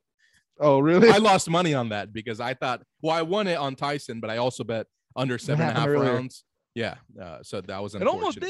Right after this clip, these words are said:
Speaker 1: did
Speaker 2: but
Speaker 1: because, uh,
Speaker 2: Almost
Speaker 1: he
Speaker 2: did, yeah.
Speaker 1: Tyson Fury blitzed him real fast.
Speaker 2: Oh, then he almost finished Tyson.
Speaker 1: Yeah, yeah, it was back and forth. So,
Speaker 2: Yeah.
Speaker 1: but that was all in the first four rounds that all happened.
Speaker 2: Yeah.
Speaker 1: So, you know, you, you were almost right. But,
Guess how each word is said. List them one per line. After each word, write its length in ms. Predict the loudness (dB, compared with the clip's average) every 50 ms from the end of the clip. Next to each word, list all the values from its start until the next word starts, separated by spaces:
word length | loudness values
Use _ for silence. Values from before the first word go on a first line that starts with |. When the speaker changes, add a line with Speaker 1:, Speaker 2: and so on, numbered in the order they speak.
| -6
Speaker 1:
did 60 | -8 -8
Speaker 2:
but 80 | -8
Speaker 1:
because, 380 | -10 -8 -6 -4 -4 -4 -4 -4
uh, 120 | -2 0
Speaker 2:
Almost 280 | 0 0 0 -2 -2 -2
Speaker 1:
he 60 | -4
Speaker 2:
did, 80 | -4 -4
yeah. 180 | -6 -8 -10 -12 -14 _ _ _
Speaker 1:
Tyson 300 | -2 -2 -2 -2 -4 -8
Fury 200 | -10 -8 -8 -8
blitzed 400 | -6 -4 -4 -4 -4 -4 -6 -8 -10
him 400 | -10 -8 -8 -10 -10 -10 -6 -2
real 260 | 2 4 4 4 4
fast. 500 | 2 0 0 0 2 2 0 -2 -2 0 0
Speaker 2:
Oh, 80 | 2 2
then 120 | 2 2
he 140 | 4 4 2
almost 260 | 4 2 0 0 0 -4
finished 260 | -4 -4 -6 -4 -4
Tyson. 440 | -4 -4 -4 -6 -8 -10 -10 -10 -12 _ _ _ 2
Speaker 1:
Yeah, 200 | 4 6 8 8
yeah, 240 | 8 8 8 6 4
it 40 | 2
was 120 | 0 -4
back 220 | -4 -4 -4 -4 -4
and 100 | -6 -2
forth. 320 | 0 2 2 2 0 -2
So, 180 | -4 -4 -4 -2
Speaker 2:
Yeah. 80 | 0 0
Speaker 1:
but 120 | 2 4 6
that 140 | 6 6 6
was 80 | 6
all 180 | 6 6 6 6
in 60 | 4
the 80 | 2 0 -4 -8 -8 -4
first 260 | -4 -4 -4 -4 -8
four 260 | _ -4 -2 -2 0
rounds 340 | 0 0 2 2 0 0 0
that 120 | -2 -2
all 140 | 0 0 2 2
happened. 420 | 2 2 2 0 -4 -6 -6 -10 -14 _ _ _ _ _
Speaker 2:
Yeah. 180 | -2 -2 0 0
Speaker 1:
So, 80 | 0
you 120 | 2 2 2
know, 80 | 0
you, 160 | 0 -2 -2 -2
you 280 | 0 0 0 0 2 2
were 80 | 4 4
almost 280 | 4 2 0 0 0
right. 300 | 2 2 2 2 2 0
But, 220 | 0 -2 -2 -2